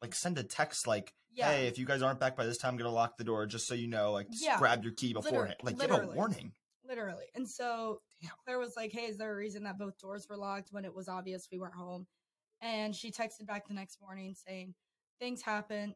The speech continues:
Speaker 2: Or, okay, it was Friday. I'm just dumb 'cause it was Friday night,
Speaker 1: Oh, yeah, you came around
Speaker 2: Saturday
Speaker 1: Friday night.
Speaker 2: morning.
Speaker 1: Yeah, I remember.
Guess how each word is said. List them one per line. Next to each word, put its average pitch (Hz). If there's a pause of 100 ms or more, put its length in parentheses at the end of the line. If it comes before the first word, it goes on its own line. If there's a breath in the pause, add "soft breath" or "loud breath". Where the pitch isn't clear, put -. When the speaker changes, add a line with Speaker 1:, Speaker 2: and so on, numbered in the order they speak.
Speaker 2:
Or, 233 (140)
okay, - (120)
it 226
was 240
Friday. 214
I'm 202
just 190
dumb 190 (100)
'cause 208
it 214
was 202 (340)
Friday 214
night, 202
Speaker 1:
Oh, 123
yeah, 120
you 110
came 135
around 120
Speaker 2:
Saturday 110
Speaker 1:
Friday 101
night. 95
Speaker 2:
morning. 95
Speaker 1:
Yeah, 87
I 85
remember. 92